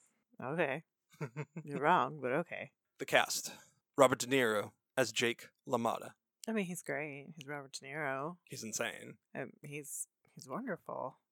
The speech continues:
Speaker 2: I think what's interesting about this is in Taxi Driver,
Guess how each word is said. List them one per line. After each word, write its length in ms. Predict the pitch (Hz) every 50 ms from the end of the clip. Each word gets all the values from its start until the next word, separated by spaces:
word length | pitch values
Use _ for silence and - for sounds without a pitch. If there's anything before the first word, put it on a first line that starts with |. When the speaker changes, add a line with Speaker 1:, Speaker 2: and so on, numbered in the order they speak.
| _ _
Speaker 2:
I 80 | 143 151
think 400 | 151 - - - 220 254 254 -
what's 180 | 254 214 -
interesting 520 | - 160 147 139 - 175 - - 175 156 151
about 260 | 135 127 123 - _
this 300 | - 117 110 107 - -
is 440 | - - - 117 113 113 107 - - - - - - - _ _
in 180 | 135 135 123 -
Taxi 500 | - - 143 147 151 - - - 170 160
Driver, 720 | 143 151 143 135 131 127 117 117 117 117 113 110 107